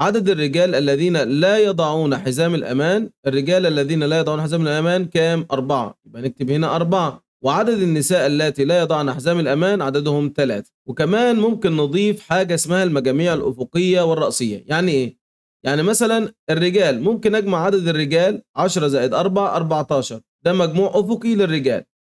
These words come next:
والنساء ستة وثلاثة تسعة، يبقى عدد النساء تسعة وعدد الرجال أربعتاشر. أما عدد الأشخاص الذين يضعون حزام الأمان من الرجال والنساء لو جمعناهم عشرة زائد ستة بيديني ستاشر،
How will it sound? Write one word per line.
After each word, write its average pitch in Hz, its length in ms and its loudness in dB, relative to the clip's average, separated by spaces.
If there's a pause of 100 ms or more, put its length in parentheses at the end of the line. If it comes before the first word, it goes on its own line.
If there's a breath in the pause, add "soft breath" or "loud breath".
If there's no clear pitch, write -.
والنساء 143 440 2
ستة 185 340 0
وثلاثة 151 460 0
تسعة، 127 460 -4 (160)
يبقى 123 180 -2
عدد 170 200 0
النساء 156 600 0
تسعة 143 540 -4 (200)
وعدد 156 300 0
الرجال 147 520 2
أربعتاشر. 127 540 -2 (160)
أما 214 220 2
عدد 220 320 0
الأشخاص 160 540 0
الذين 151 420 2
يضعون 151 380 0
حزام 170 300 0
الأمان 135 460 0
من 170 140 0
الرجال 143 400 0
والنساء 185 500 2
لو 156 120 -2
جمعناهم 151 460 0
عشرة 165 320 0
زائد 131 240 0
ستة 196 400 0
بيديني 165 420 -2
ستاشر، 151 520 -4